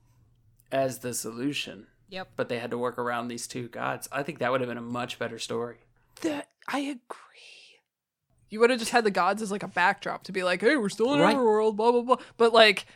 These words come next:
Speaker 3: here's something, here's, like, another layer that's going on with this person that came in from the other world and, and is
Speaker 1: Yeah.
Speaker 3: now, like, right. Like, here's another consequence of, like, Jaleel's kindness, basically.
Speaker 1: Mm-hmm. So,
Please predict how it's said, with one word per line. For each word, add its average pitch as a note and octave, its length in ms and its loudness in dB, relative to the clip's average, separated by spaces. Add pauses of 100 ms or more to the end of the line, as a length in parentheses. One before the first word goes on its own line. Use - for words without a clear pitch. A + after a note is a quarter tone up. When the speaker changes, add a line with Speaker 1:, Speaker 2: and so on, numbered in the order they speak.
Speaker 3:
here's A#3 340 2
something, A#3+ 460 8
here's, B3 200 2
like, B3 180 8
another A3+ 340 6
layer F#3+ 640 2
that's E3+ 320 -4
going F3 380 0
on E3+ 360 2
with F#3+ 160 -8
this F3 160 -6
person F3 800 -8 (300)
that E3+ 180 -4
came F#3 200 -4
in D#3+ 180 -6
from F3 240 -10
the E3 80 -6
other E3 200 -4
world E3 240 -4
and, E3+ 240 -14
and D#3 160 -8
is C#3+ 140 -12
Speaker 1:
Yeah. F#3+ 140 4
Speaker 3:
now, D3 120 -4
like, C3 260 -6
right. - 220 -10 (460)
Like, F3+ 220 0
here's A#3 200 0
another A3 320 4
consequence F#3 720 -4
of, E3 160 -8
like, E3+ 360 -2 (640)
Jaleel's F3 480 -4
kindness, C#3+ 560 -2
basically. A2+ 800 -12 (360)
Speaker 1:
Mm-hmm. - 320 -14 (1300)
So, D#3 220 -4